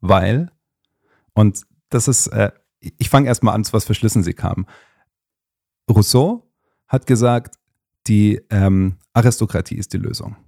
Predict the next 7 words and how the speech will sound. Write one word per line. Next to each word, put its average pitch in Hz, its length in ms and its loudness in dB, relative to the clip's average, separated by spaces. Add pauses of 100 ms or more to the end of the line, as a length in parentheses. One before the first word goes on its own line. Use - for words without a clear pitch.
(140)
Äh, 104 140 0 (160)
und 113 160 2 (440)
auf 123 160 2
eine 127 120 4
ganz 160 340 0
spannende 135 460 0
Art. 101 380 -4